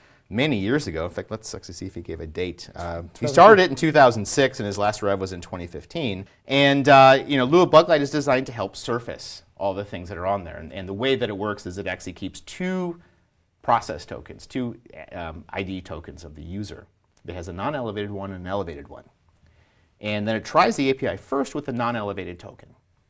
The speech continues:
Speaker 1: And if it works, it just keeps going.
Speaker 2: Yep.
Speaker 1: But if it fails, it tries again with the admin token. And if that one works, where the non-admin one failed, it logs it. So accuracy-wise, it's really good.
Speaker 2: Mm.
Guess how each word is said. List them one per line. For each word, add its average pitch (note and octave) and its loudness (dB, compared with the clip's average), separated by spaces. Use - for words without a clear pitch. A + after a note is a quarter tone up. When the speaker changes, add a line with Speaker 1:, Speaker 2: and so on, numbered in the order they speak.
Speaker 1:
And G2 -12
if G2+ -8
it E3 -2
works, G#3 0
it C3+ -6
just - -12
keeps - -16
going. - -18
Speaker 2:
Yep. A#2 -10
Speaker 1:
But A2 -4
if A#2 -10
it - -20
fails, A#3 -2
it G#2+ -8
tries B2 -6
again G2 -4
with C3+ -8
the B2 -6
admin C3 -4
token. E2+ -14
And F2+ -14
if F2 -14
that E3 2
one A2 -4
works, F2 -10
where F#2 -10
the F2 -10
non-admin F#2 -6
one E2+ -12
failed, G2+ -6
it G2 -12
logs B2 -4
it. - -18
So - -14
accuracy-wise, F2+ -4
it's F2+ -16
really B2+ -10
good. - -10
Speaker 2:
Mm. A#2+ -8